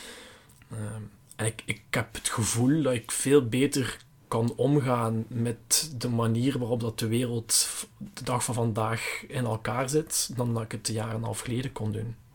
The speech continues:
Mede dankzij die rituelen. Dus wa-, waarom is dat volgens, waarom zijn volgens jou die rituelen zo belangrijk de dag van vandaag?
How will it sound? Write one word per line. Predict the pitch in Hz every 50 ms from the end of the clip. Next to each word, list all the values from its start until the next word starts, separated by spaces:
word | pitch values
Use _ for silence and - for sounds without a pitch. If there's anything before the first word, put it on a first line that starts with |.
| - - - - - - - - - - - -
Mede | 123 117 117 127 135 139 143 131
dankzij | 120 131 131 127 - 135 120
die | 120 120
rituelen. | 110 113 110 - 117 101 117 120 123 120 113 107
Dus | 107 110 104 - - - - - - - - - - - - - - -
wa-, | 123 123 117 117 - - - - 123 123
waarom | 123 127 123 127 117 127 123 120 120 117
is | - 120 113
dat | 120 120 110
volgens, | 113 113 117 120 113
waarom | 117 117 117 117 127 123
zijn | 107 113 117 120 123 120 110
volgens | 120 120 117 113 - -
jou | 123 127 135
die | 135 127
rituelen | 135 113 - 139 123 127 139 139 139
zo | 120 - 139
belangrijk | 127 120 127 123 127 139 151 147 151 165 185 - - -
de | - 135
dag | 135 139 - -
van | - 139
vandaag? | 139 139 139 139 143 151 175 -